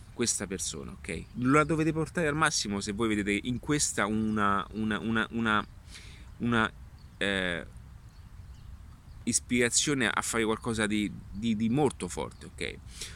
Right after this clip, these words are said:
Voi lo dovete portare al massimo. A un certo punto però dovete capire una cosa: che queste persone hanno una grande capacità, ok? E quando non, non trovano l'espressione massima in un'azienda,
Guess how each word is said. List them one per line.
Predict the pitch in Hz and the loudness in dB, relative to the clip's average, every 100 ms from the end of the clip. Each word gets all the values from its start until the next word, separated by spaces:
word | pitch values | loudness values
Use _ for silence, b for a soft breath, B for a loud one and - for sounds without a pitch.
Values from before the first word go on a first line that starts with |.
| B | B
Voi | 143 180 | 6 8
lo | |
dovete | 147 123 117 | 8 6 4
portare | 110 - 104 | 2 -2 0
al | 101 | 0
massimo. | 92 - - - - | -4 -6 -8 -10 -8
A | - | -2
un | 143 | 0
certo | - 208 208 | 2 2 2
punto | 175 123 98 104 | 2 2 0 2
però | 117 92 | 2 2
dovete | 98 123 | 2 0
capire | 123 123 120 | 0 0 0
una | 101 | 0
cosa: | 95 | -2
che | 104 110 | -4 -4
queste | 185 - 143 | -4 -2 0
persone | 120 110 - 85 85 87 92 - - - - - B B B B B B - | 0 -2 -4 -4 -2 -6 -8 -14 -16 -16 -16 -16 B B B B B B 4
hanno | 180 185 151 | 4 6 4
una | 127 | 4
grande | 127 196 156 | 4 4 4
capacità, | 113 101 104 104 82 65 | 2 2 -2 -2 -2 -2
ok? | - 117 95 92 - - | -2 2 2 0 -12 -6
E | - | -2
quando | - 220 202 | 4 4 6
non, | 143 127 117 | 4 2 2
non | 123 120 | 2 4
trovano | 156 139 | 4 4
l'espressione | 120 - 117 - 120 | 4 0 -4 -4 0
massima | 117 123 - 113 | 0 0 -2 -2
in | 107 | 0
un'azienda, | 104 98 101 87 95 95 95 | 0 0 0 0 0 0 -2